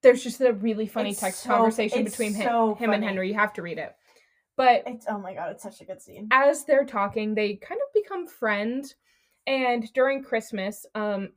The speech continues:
Speaker 1: Oscar comes into town and has Christmas dinner with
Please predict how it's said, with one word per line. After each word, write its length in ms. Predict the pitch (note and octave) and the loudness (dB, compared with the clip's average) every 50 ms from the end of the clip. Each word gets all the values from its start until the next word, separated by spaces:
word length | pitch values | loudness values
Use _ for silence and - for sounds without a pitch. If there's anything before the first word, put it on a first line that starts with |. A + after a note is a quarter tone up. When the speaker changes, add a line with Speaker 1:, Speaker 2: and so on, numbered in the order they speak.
| _ _ - | _ _ -2
Speaker 1:
Oscar 460 | G#3 G#3 G#3 G#3 - - - A3+ G#3+ | 0 0 0 0 -2 -4 -2 -2 -2
comes 400 | - - A3+ G3+ G3+ G#3 G3 - | -2 -4 -6 -4 -4 -6 -8 -8
into 260 | - G#3+ G#3+ G#3 G#3+ | -6 -6 -4 -4 -4
town 480 | G3 - G3+ F#3+ F#3 F#3 F#3+ F#3+ F3+ - _ _ _ _ _ | -6 -8 -8 -8 -6 -6 -6 -8 -8 -12 _ _ _ _ _
and 100 | - A3 | -6 -2
has 160 | A3+ G#3+ G#3 - | -2 -2 -2 -2
Christmas 400 | - A3+ A3 - A#3 G#3+ - - | -4 -4 -4 -2 -4 -6 -6 -4
dinner 380 | - G#3 G3 G3 G#3 G#3+ G#3+ | -4 -4 -2 -2 -4 -4 -4
with 240 | G3+ G#3 G3 G3 | -2 -2 -4 -4